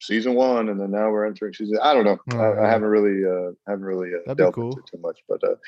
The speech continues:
Speaker 1: yeah, man, I have a few different videos. Um, it's just unfortunate the, the, the timing of everything, 'cause I, I can tell you right now,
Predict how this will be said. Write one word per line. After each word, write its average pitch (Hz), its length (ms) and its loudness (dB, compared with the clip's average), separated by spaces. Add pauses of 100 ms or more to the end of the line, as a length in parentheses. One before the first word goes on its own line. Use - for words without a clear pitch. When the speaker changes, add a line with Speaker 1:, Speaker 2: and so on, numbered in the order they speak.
(200)
Speaker 1:
yeah, 214 140 6
man, 190 100 6
I 175 40 4
have 196 100 2
a 180 80 0
few 190 160 2
different 156 300 0
videos. 147 380 4 (460)
Um, 113 440 0
it's 139 100 -2
just 196 160 2
unfortunate 143 560 0
the, 113 140 -4
the, 101 400 -4 (180)
the 98 200 -2
timing 131 360 2
of 101 80 2
everything, 95 340 -4
'cause 104 80 -4
I, 135 240 4
I 143 120 4
can - 120 -4
tell 170 140 6
you 139 100 4
right 127 140 0
now, 120 400 -4